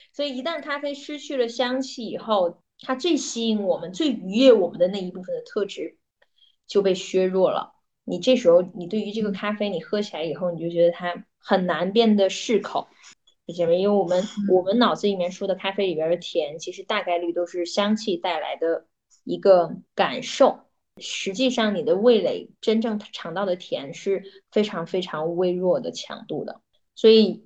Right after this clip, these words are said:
Speaker 1: 你要把这个过养豆期的豆子萃好喝，首先一个就是它，它的大量的可溶解，这个香气的流失，你其实你把豆子你的可以萃取的那可溶解物质的量是变少的，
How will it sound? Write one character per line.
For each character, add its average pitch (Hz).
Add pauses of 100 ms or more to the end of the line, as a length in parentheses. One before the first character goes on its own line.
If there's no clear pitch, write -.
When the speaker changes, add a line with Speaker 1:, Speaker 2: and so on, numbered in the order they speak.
(140)
Speaker 1:
你 202
要 214
把 185
这 -
个 196
过 262
养 165
豆 185
期 190
的 196
豆 202
子 180
萃 196
好 156
喝， 208 (260)
首 175
先 240
一 196
个 185
就 185
是 185
它， 214 (200)
它 214
的 208
大 226
量 196
的 170
可 -
溶 233
解， 190
这 -
个 185
香 233
气 240
的 190
流 165
失， 214
你 175
其 -
实 208 (180)
你 202
把 175
豆 226
子 185
你 160
的 165 (200)
可 185
以 220
萃 214
取 -
的 147
那 185
可 180
溶 180
解 185
物 190
质 180
的 170
量 202 (1000)
是 -
变 185
少 -
的， -